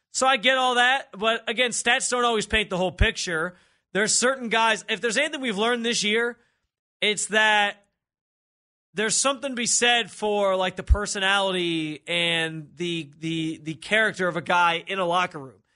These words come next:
And so just straight up losing players that will, that were part of that culture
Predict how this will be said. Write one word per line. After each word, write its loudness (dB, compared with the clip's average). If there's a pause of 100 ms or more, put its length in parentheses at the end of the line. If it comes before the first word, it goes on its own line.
(340)
And -4
so 0
just 0
straight 0
up -2
losing 0 (520)
players 2
that 2
will, 0 (640)
that 0
were 0
part 2
of -6
that 0
culture -6